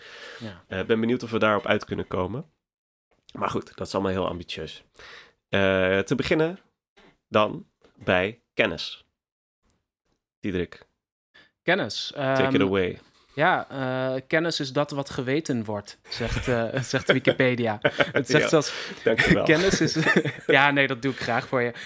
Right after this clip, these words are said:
Speaker 1: Wikipedia doet dat graag voor ons. Wikipedia zegt, "Kennis is dat wat geweten wordt, wat geleerd is en opgeslagen, en dat wat, eh, en dat waar een individu inzicht in heeft."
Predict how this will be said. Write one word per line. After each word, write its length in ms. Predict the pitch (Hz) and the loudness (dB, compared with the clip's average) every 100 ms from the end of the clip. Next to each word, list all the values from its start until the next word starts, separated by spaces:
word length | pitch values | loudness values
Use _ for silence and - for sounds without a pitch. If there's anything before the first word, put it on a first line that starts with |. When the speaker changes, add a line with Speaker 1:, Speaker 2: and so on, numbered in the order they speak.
| - | -8
Speaker 1:
Wikipedia 560 | 123 120 123 135 135 131 | -4 -2 2 2 2 0
doet 140 | 127 | -2
dat 120 | 131 | -6
graag 240 | - 127 - | -2 0 0
voor 120 | 127 | -4
ons. 300 | 123 117 - - | -4 -6 -8 -12
Wikipedia 500 | 120 123 - 147 170 | -6 -4 0 2 2
zegt, 320 | 147 170 - - - - _ | 0 -2 -6 -18 -20 -20 _
"Kennis 420 | - 190 226 - | -2 -2 -2 -6
is 120 | - 117 | -8 -4
dat 200 | 135 170 | -2 -2
wat 200 | 143 131 | -2 -4
geweten 540 | - 120 151 - 156 | -4 -2 -2 0 -2
wordt, 340 | 135 143 143 - _ _ | -2 -4 -4 -14 _ _
wat 180 | 123 - | -6 -4
geleerd 560 | - 113 131 185 - | -2 0 0 0 -4
is 460 | - 180 - - - | -6 -6 -6 -8 -10
en 140 | - 113 | -10 -8
opgeslagen, 840 | 131 - 160 165 160 160 160 156 - - - | -8 -8 -6 -2 0 0 -4 -8 -12 -20 -10
en 240 | - 139 143 | -2 0 0
dat 300 | 120 139 147 | 0 -2 0
wat, 360 | 131 135 - - _ _ | -2 -4 -4 -16 _ _
eh, 140 | 139 123 | -4 -4
en 160 | - 123 | -4 0
dat 260 | 139 180 - | 2 0 -2
waar 180 | 127 139 | -2 0
een 140 | 139 - | 0 -2
individu 580 | 147 143 131 127 143 | -2 -4 -6 -2 -2
inzicht 500 | - 143 143 117 - | 0 0 0 -4 -8
in 140 | - 110 | -10 -10
heeft." 500 | 101 95 - - | -10 -12 -16 -20